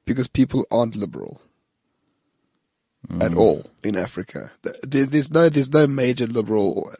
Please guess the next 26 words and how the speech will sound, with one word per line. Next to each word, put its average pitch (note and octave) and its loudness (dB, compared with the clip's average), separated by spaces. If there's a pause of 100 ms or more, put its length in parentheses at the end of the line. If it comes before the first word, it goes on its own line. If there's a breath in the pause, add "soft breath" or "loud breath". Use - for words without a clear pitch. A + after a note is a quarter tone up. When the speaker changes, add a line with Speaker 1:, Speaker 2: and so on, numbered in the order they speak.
Speaker 1:
liberal, F3+ 4
I'm D3+ 0
talking D3 -2
about B2 0
classically - -6
liberal, D2+ -4
right? C3+ -4
Speaker 2:
Yeah, A2 -2
Speaker 1:
Like, G2+ 4
Speaker 2:
yeah, F#2+ 2
Speaker 1:
like G2+ 0
Speaker 2:
sure, - 0
Speaker 1:
you. G2 0
Speaker 2:
sure, G#2 0
sure. A#2+ -14 (540 loud breath)
Speaker 1:
Like - -8
you, D#2 0
which B2+ -4
is A#2+ 0
actually C3 -4
a A#2+ -2
soft A#2 2
socialist - -8
to F2+ -4
me, F#2 -2
but - -14